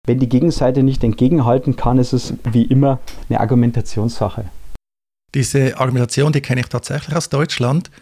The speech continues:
Speaker 2: Die wirkt etwas kurios aus schweizerischer Sicht. Da sind die Gerichte viel strenger. Aber ja, ich kenne das aus Deutschland. Auch diese Versicherungen Eidesstadt. Wir haben die E-Mail abgeschickt und muss ja auch angekommen sein.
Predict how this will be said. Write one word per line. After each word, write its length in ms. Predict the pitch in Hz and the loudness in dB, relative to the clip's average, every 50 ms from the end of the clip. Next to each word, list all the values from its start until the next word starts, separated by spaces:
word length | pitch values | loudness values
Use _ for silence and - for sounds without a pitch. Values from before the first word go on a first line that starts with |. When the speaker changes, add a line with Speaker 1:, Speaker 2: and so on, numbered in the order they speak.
| _ | _
Speaker 2:
Die 140 | - 131 110 | -6 -2 -2
wirkt 160 | 127 131 - | 0 0 -2
etwas 200 | 135 - - - | -2 -4 -4 -6
kurios 480 | - - 127 117 117 117 127 147 165 - | -6 -4 -2 0 0 2 2 0 0 -2
aus 200 | 147 156 151 - - | -4 -4 -6 -8 -10
schweizerischer 720 | - - - 131 123 143 139 - - 147 139 - - 147 | -12 -10 -8 -6 -4 -4 -4 -4 -6 -6 -6 -6 -8 -10
Sicht. 380 | - - 123 143 - - - | -6 -6 -6 -6 -6 -6 -6
Da 40 | - | -6
sind 240 | 117 - 127 117 - | -4 -4 -4 -4 -4
die 60 | 127 | -4
Gerichte 420 | 117 127 113 123 117 - - - 123 | -4 -4 -2 -2 -4 -4 -4 -6 -4
viel 200 | - - 123 117 | -2 -2 -2 -2
strenger. 540 | - - - 123 120 123 143 151 151 151 - - _ _ | -2 -4 -2 0 2 2 4 2 2 0 -2 -8 _ _
Aber 140 | - 135 139 | -6 -2 0
ja, 100 | 127 135 | 0 0
ich 80 | 139 139 | 0 -2
kenne 160 | - 135 135 | -2 -2 0
das 140 | 175 160 - | 0 0 0
aus 160 | 156 - - | -2 -2 0
Deutschland. 560 | - 139 143 139 - - 139 131 139 139 - - - - | 0 0 0 0 0 0 2 2 2 0 -2 -8 -10 -10
Auch 140 | - - | -10 -6
diese 240 | - 135 120 - - | -4 -6 -4 -4 -4
Versicherungen 640 | - - - - 127 123 - - 135 135 127 127 - | -4 -4 -4 -4 -4 -4 -4 -4 -2 0 0 0 0
Eidesstadt. 800 | - 104 117 147 165 160 - - - - 139 151 - - - - - - | 0 -2 -2 0 0 0 -2 -2 -2 -2 -2 -2 -4 -6 -14 -18 -12 -10
Wir 140 | - - | -8 -6
haben 160 | 110 127 131 113 | -4 -4 -4 -4
die 180 | 135 - 123 | -4 -2 -2
E-Mail 300 | 131 127 123 120 120 127 | 0 0 2 0 0 -2
abgeschickt 600 | - 147 - - - 170 - - 160 151 - - | -2 -4 -6 -4 -4 -4 -2 -2 -4 -4 -4 -4
und 100 | 147 139 | -2 0
muss 160 | 135 139 - | 0 0 0
ja 100 | - 127 | -2 -4
auch 80 | 113 - | -4 -2
angekommen 480 | - 127 143 151 - - 139 135 143 139 | -2 -2 -2 -2 -2 -2 0 0 0 0
sein. 360 | - 131 120 120 127 123 | 0 0 0 2 0 -2